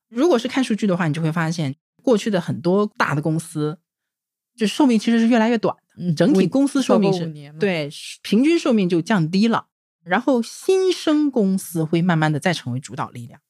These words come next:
Speaker 2: 嗯。
Speaker 1: 啊，而且未来就有可能出现什么情况呢？就一个人为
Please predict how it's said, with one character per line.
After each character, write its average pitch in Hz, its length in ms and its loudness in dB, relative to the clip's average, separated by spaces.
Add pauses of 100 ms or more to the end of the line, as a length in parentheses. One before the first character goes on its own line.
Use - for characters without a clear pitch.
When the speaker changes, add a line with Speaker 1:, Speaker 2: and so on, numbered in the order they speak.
(100)
Speaker 2:
嗯。 170 280 0
Speaker 1:
啊， 143 220 -2 (680)
而 254 100 4
且 226 200 2
未 226 100 4
来 175 120 0
就 185 120 -2
有 175 120 2
可 160 120 -4
能 143 80 -2
出 170 100 -6
现 170 100 2
什 165 80 -6
么 156 60 -6
情 135 160 -10
况 151 160 -8
呢？ 131 100 -4
就 156 140 -10
一 151 260 -4
个 349 260 4
人 139 400 -6
为 185 280 0